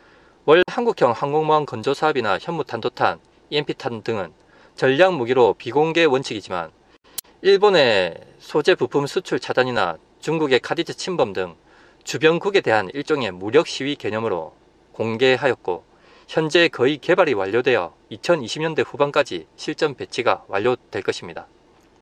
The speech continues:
스물일곱 번째, 전술핵급 현무 사 탄도탄 양산.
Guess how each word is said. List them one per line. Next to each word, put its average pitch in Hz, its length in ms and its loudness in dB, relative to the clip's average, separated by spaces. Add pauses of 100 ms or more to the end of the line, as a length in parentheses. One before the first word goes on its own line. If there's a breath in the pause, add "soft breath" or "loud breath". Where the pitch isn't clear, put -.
(320 soft breath)
스물일곱 185 840 4
번째, 98 520 -2
전술핵급 151 680 0
현무 170 280 -4
사 110 380 -2 (120)
탄도탄 135 560 -4
양산. 95 400 -6